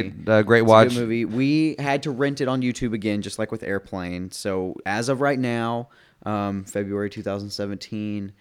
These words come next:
Speaker 2: uh, as far as we could tell, it wasn't on any streaming service. It's not hard to find. It costs four dollars to
Speaker 1: It's
Speaker 2: rent
Speaker 1: worth
Speaker 2: it
Speaker 1: the,
Speaker 2: on
Speaker 1: worth the
Speaker 2: YouTube.
Speaker 1: watch.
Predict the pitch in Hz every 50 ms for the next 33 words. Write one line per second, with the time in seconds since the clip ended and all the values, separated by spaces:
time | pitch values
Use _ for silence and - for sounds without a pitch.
0 | _ _ _ _ _ _ _ - 95 95 95 92 90 - - 92 92 95 92 92
1 | 98 92 - 95 - - 104 98 95 95 87 90 90 92 92 101 104 73 90 98
2 | 101 101 101 101 - - - 101 104 104 104 101 98 - - - 107 107 107 101
3 | 110 110 110 110 - 101 - - 113 113 117 113 107 101 107 107 107 120 113 -
4 | - 95 98 98 98 - - 107 104 - - - - - 95 95 101 92 92 90
5 | 87 87 87 90 90 92 - - - 87 92 95 123 127 113 - 101 95 87 92
6 | 123 139 117 - 104 85 80 80 76 - - -